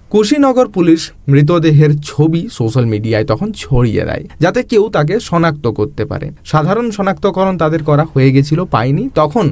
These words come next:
সোশ্যাল মিডিয়ার সাহায্য নেয়। ইতিমধ্যেই ইন্দ্র কুমারের পরিবার উদ্বিগ্ন হয়ে ওঠে।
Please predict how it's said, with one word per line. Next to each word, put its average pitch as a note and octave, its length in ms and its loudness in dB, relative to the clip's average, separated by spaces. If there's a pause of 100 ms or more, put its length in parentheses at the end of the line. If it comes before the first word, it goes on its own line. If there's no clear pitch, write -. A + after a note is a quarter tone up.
সোশ্যাল D3 280 2
মিডিয়ার A#2+ 320 -2
সাহায্য A#2 460 -4
নেয়। - 400 -4
ইতিমধ্যেই G#3 680 2
ইন্দ্র F3 280 0
কুমারের G#3+ 360 0
পরিবার D3 400 4
উদ্বিগ্ন C3 460 2
হয়ে A2+ 200 -2
ওঠে। - 220 -6